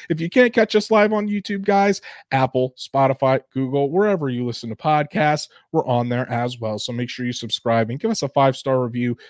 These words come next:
so we can reach other Colts fans just like you. Drake and I have been writing away on horseshoe huddle dot com to continue to provide you guys content. So Drake,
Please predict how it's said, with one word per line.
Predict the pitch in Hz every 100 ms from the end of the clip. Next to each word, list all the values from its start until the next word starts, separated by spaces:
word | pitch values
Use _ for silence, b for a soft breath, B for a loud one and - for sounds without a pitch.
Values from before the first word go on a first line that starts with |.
| B
so | -
we | 175
can | 175 151
reach | 147 -
other | 127 123
Colts | - 120 117 -
fans | 120 120 117 - _
just | - 123 - -
like | 117 110 110 -
you. | 104 95 - B B -
Drake | 175 170
and | 160 143
I | 147
have | 143
been | 131 123
writing | 131 139 139
away | 131 135
on | 131
horseshoe | 127 147 139 135
huddle | 131 139 131
dot | 131 131 -
com | 139 135
to | 131 127
continue | 123 - 165 160
to | 143
provide | 143 143 135 147 143 139
you |
guys | 139 147 143
content. | - 151 151 147 151 147
So | -
Drake, | 110 151 160 156